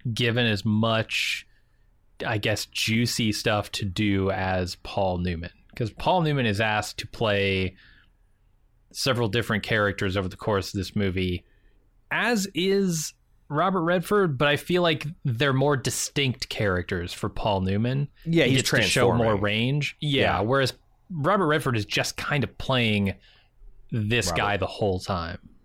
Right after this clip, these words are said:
Speaker 2: Yeah. I, I gotta say that, like, I, I kind of agree. I, beyond him being handsome and being, like, a sturdy leading man, I've ne-, but, like, how much of his best work have I seen? I,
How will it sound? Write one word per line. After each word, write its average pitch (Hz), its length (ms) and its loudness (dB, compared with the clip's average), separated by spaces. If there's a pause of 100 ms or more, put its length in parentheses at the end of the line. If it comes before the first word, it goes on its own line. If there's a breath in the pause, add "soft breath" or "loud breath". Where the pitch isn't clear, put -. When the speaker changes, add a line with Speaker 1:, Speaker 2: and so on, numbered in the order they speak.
Speaker 2:
Yeah. 82 280 -4 (600 loud breath)
I, 226 180 4
I 254 40 4
gotta 254 160 4
say 240 160 2
that, 175 80 4
like, 147 160 4
I, 180 240 2
I 180 120 2
kind 240 260 2
of 202 100 0
agree. 117 640 0
I, 113 840 2 (120)
beyond 127 360 4
him 120 120 2
being 110 280 2
handsome 104 540 -2
and 90 180 -2
being, 92 600 -2
like, 87 200 -4
a - 40 -6
sturdy 101 360 -2
leading 95 340 -4
man, 98 300 -4
I've 82 360 -4
ne-, 98 240 -4
but, 104 160 0
like, 113 320 -2 (300)
how 147 320 -2
much 139 220 2
of 113 120 -2
his 110 200 0
best 101 340 0
work 98 140 -2
have 82 120 -6
I 80 80 -2
seen? 80 480 -6
I, 95 160 -2